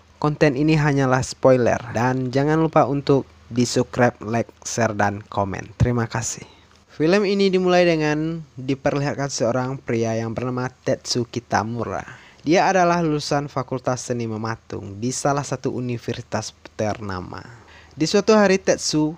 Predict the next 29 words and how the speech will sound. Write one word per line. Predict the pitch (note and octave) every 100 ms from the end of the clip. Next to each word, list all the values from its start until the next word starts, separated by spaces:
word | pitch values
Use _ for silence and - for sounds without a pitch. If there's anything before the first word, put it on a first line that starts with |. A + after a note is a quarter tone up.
| _
sangat | - - E3+ F3 F3+ F3+
membutuhkan | E3 D#3 - D#3 D3
pekerjaan, | C#3+ C3+ C#3+ C3 C3 D#2+ A2+
sama | A#2+ - A#2 A#2+
seperti | - A#2 A#2 A2+
apa | - A#2+ A#2+ A#2
yang | A2
saya | G#2+ A#2 G#2+
rasakan. | G#2 G#2 - A2 A2+ G2 G2 G#2 - - - -
Secara | - F3+ G3+ G#3+
tidak | G#3 F#3+ F#3+
sengaja, | G3 G3 F3 C#3 C3 C#3 D3+ D3
dia | D#3 F3
ditawari | F3 F3 E3+ D#3+ D#3 D3
oleh | C#3+ C#3+ D3+ C3+ -
seniornya | E3+ D#3 D#3 D3+ C#3+ C#3+ C#3
di | C3 - - -
universitas. | C#3 C3+ C3+ A#2+ - - - - - - - - _ - -
Karena | - D3+ E3+ F#3 F#3+
Tetsu | - C#3+ - D#3
sangat | - D3+ D3
membutuhkan | C#3+ C#3+ D3 D3+ - C#3+
pekerjaan, | - D3 D3 D#3+ F2+ G#2 G#2+ A#2 -
tanpa | D#3+ F3 F#3+
pikir | F#3 F3 F3+ -
panjang, | D#3+ C#3 C#3 D3+
Tetsu | - - - E3+
pun | - E3
langsung | D#3 D#3 - D3+ D3+